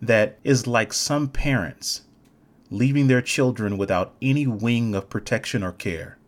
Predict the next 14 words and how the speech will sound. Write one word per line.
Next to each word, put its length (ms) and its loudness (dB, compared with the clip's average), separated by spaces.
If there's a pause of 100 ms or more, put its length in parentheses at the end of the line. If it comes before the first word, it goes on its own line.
(1200)
In 100 4
my 220 4
inspired 520 2
text 320 -2
today, 360 -4
it 100 -10
opens 400 2
before 460 2
us 160 -2
the 100 -6
gate 540 -2 (480)
of 120 2
a 60 -2
palace, 720 -2